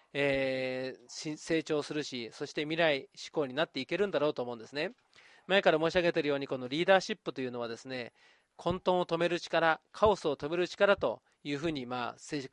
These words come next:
正式にはこう、まあ、定義されるわけですね。逆に言うとですね、その、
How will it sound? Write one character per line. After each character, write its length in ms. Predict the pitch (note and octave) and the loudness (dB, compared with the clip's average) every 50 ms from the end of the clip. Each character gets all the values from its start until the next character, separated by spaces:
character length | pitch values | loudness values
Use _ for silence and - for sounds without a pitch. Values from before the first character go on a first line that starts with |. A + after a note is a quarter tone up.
| - | -16
正 200 | - - - D3 | -14 -8 -8 -6
式 160 | C3 - - E3+ | -6 -6 -4 2
に 80 | G3+ | 4
は 120 | G#3 F3 - | 4 4 4
こ 280 | - C3 B2 A#2 - - | 4 0 0 0 -4 -6
う、 40 | |
ま 60 | C3 B2 | -8 -6
あ、 20 | |
定 180 | - D#3 D#3+ C#3 | -2 0 0 0
義 80 | B2 | -2
さ 100 | - C3 | -4 -4
れ 100 | C3+ D3 | -4 -2
る 80 | D3 D#3+ | 0 2
わ 100 | E3 D#3+ | 0 0
け 80 | D3 | 0
で 80 | A2+ A2+ | -6 -8
す 100 | - - | -10 -8
ね。 200 | C#3+ C3 A#2 - _ _ - - - - _ _ | -8 -8 -8 -12 _ _ -20 -20 -20 -20 _ _
逆 180 | - D#3+ D#3 - | 2 2 4 4
に 60 | G3 | 2
言 80 | A3+ B3 | 0 2
う 20 | |
と 120 | A#3+ C#4+ C4 | 2 4 2
で 100 | G#3+ E3 | 2 2
す 100 | - D#3 | 2 0
ね、 180 | D#3 D3 C3 | 0 0 0
そ 120 | - - C#3 | 0 -4 -6
の、 140 | C#3 B2+ | -8 -8